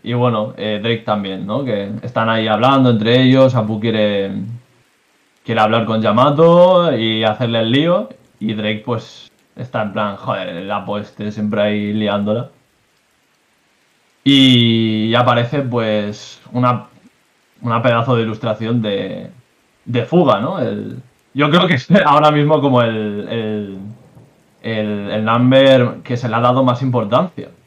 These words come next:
<laughs> Está persiguiendo a Yamato.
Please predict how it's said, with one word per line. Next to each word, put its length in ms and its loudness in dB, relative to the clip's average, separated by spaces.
<laughs> 1300 -16
Está 300 -2
persiguiendo 380 2
a 40 6
Yamato. 600 4